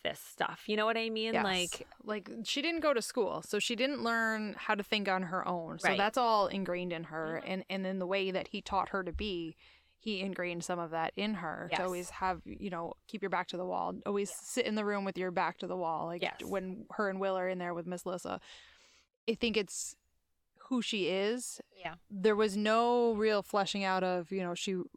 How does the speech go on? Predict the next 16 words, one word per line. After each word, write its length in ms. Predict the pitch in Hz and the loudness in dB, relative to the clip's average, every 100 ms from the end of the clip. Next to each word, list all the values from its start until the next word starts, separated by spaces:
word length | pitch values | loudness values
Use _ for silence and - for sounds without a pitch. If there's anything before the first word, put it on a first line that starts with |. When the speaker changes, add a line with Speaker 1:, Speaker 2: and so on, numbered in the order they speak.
| - | -12
Speaker 2:
she 160 | - 208 | -2 0
was 160 | 185 | 2
reading 320 | 208 240 214 185 | 4 4 4 2
a 60 | |
lot, 300 | 175 170 165 | 2 4 2
so 100 | - | 0
she 140 | 190 196 | -2 0
got 140 | 190 | 2
a 60 | 190 | 2
lot 140 | 190 | 2
of 60 | 190 | 2
knowledge 320 | 180 185 180 | 2 2 0
from 180 | - 185 | -2 -2
books 340 | 175 165 165 - | 0 -2 -2 -6
and, 240 | 170 170 - | -6 -6 -6
and 520 | 180 160 170 165 165 | -6 -6 -8 -8 -10